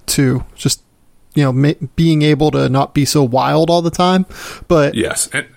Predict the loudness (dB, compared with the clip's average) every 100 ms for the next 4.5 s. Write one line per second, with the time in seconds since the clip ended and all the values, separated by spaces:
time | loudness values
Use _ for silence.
0 | _ -6 -4 -2 0 -2 0 -2 -4 -8
1 | -8 -6 -4 -6 -4 -4 0 0 2 0
2 | -2 -6 -4 -2 -2 -2 -4 -4 -6 -4
3 | -6 -6 -6 -6 -8 -8 -6 -6 -4 -4
4 | -4 -6 -6 -4 -6